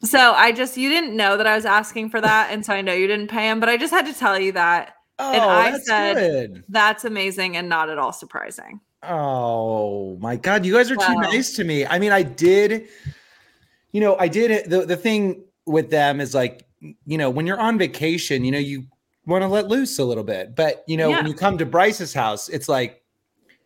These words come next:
Speaker 2: this is, this can be for another conversation, but when you come to Bryce's house, you know,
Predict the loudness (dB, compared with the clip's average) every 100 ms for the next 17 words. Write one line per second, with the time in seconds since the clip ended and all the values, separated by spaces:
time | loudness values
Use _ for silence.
0 | _ _ _ _ _ _ 0 0 0 -4
1 | -2 -2 -2 -2 -2 -2 -4 -4 -4 -6
2 | -4 -4 -2 -2 -2 -2 -2 2 4 2
3 | 0 0 0 -2 -4 -2 -2 -4